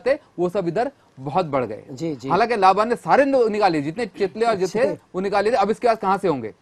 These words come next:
Speaker 1: लेकिन इसके पास तो प्लेन वाले थे, कोई चितले चितकबरे नहीं थे। खुदा ने ऐसा ख्वाब में बताया, "ऐसा कर", और उसने ऐसा किया। और अब जितने इसके पास थे भेड़ बकरियां, सब चितले और चितकबरे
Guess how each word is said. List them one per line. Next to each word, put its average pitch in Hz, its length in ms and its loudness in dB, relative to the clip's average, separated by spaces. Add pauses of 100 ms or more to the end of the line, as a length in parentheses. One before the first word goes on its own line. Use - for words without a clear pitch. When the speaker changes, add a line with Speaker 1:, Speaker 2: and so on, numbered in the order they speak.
(180)
Speaker 1:
लेकिन 208 140 -2
इसके 208 160 -4
पास 233 160 2
तो 240 120 4
प्लेन 202 280 4
वाले 240 220 4
थे, 233 180 0
कोई - 380 -4
चितले 214 280 -2
चितकबरे 220 420 -2
नहीं 208 120 -2
थे। 247 160 -2
खुदा 190 260 -2
ने 233 100 -4
ऐसा 226 220 -4
ख्वाब 190 320 -2
में 208 100 -4
बताया, 196 200 -6
"ऐसा 175 220 -6
कर", 262 240 -6 (280)
और 220 80 0
उसने 214 120 -6
ऐसा 190 280 -4
किया। 220 340 -4 (220)
और 175 200 0
अब 180 140 2
जितने 254 280 -4
इसके 240 200 -6
पास 220 420 0
थे 220 60 2
भेड़ 185 180 0
बकरियां, 190 360 -4 (240)
सब 220 160 -2
चितले 202 280 -6
और 220 60 -2
चितकबरे 196 580 -4